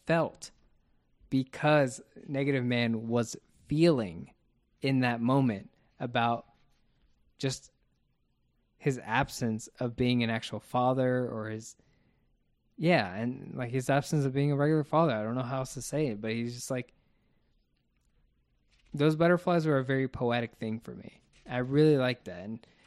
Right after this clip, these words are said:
we saw stuff like that in season one with, um, with, with Jane Patrol, like, her, and, you know, the way she was acting,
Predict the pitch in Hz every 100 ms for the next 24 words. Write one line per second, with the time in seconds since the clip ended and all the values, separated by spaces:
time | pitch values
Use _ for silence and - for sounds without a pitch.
0 | _ - 143 - 185 180 - 175 - 156
1 | 151 139 139 131 - 131 127 120 117 117
2 | 110 107 - - _ _ _ - 113 113
3 | 113 113 _ _ _ _ _ _ _ _
4 | _ _ _ - 135 117 - - 131 120
5 | 135 131 127 127 - 120 113 110 _ _
6 | _ _ _ - 113 131 117 113 - 120
7 | 113 - _ _ _ - 120 104 110 117
8 | 123 120 - 123 117 110 - 120 117